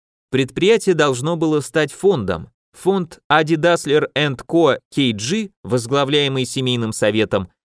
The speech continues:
на котором выбирается управленческий аппарат. Кэти Даслер, занимавшая, кроме того, пост директора,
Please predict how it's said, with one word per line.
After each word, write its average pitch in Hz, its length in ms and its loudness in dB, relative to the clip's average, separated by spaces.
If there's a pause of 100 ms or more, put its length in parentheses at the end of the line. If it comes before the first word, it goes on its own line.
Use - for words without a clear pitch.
на 123 120 -2
котором 147 440 0
выбирается 135 600 2
управленческий 117 800 0
аппарат. 107 540 0 (500)
Кэти 233 240 0
Даслер, 156 500 2
занимавшая, 143 680 0
кроме 127 280 -2
того, 120 300 0
пост 123 260 -2
директора, 107 680 0